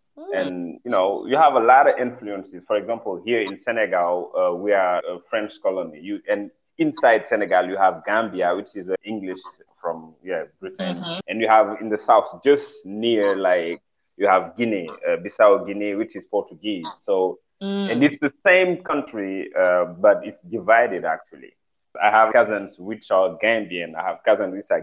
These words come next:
Speaker 2: Guinean. But the thing is, we live in a different countries, but it's the same tribes. You can find ethnies in all these countries
Speaker 1: Right.
Speaker 2: around West, West Africa, you know.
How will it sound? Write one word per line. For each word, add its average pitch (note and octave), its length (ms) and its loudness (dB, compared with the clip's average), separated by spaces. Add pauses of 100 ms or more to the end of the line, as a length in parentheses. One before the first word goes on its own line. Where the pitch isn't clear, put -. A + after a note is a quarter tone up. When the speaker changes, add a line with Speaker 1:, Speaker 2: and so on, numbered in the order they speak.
(120)
Speaker 2:
Guinean. F#2+ 480 -6 (100)
But F2+ 300 -4
the F2+ 80 -18
thing A2 220 -8
is, F2+ 160 -10 (480)
we A2 160 -2
live A#2 160 0
in G#2 100 -6
a G2+ 60 -6
different G#2+ 480 -8
countries, E2 440 -8
but F2+ 240 -8
it's F#2 140 -20 (100)
the F2+ 120 -14
same G2+ 480 -2
tribes. F2+ 640 0
You E2+ 100 -18
can G2 220 -6 (100)
find F2+ 260 -8 (240)
ethnies E2 540 -10 (140)
in F2+ 260 -18
all F#2 460 2
these E2 240 -16
countries D#2 560 -20 (180)
Speaker 1:
Right. E3+ 420 2
Speaker 2:
around B2 260 2
West, - 300 0
West - 220 -2
Africa, F2 480 -2 (500)
you D#2+ 60 -20
know. C2 220 -20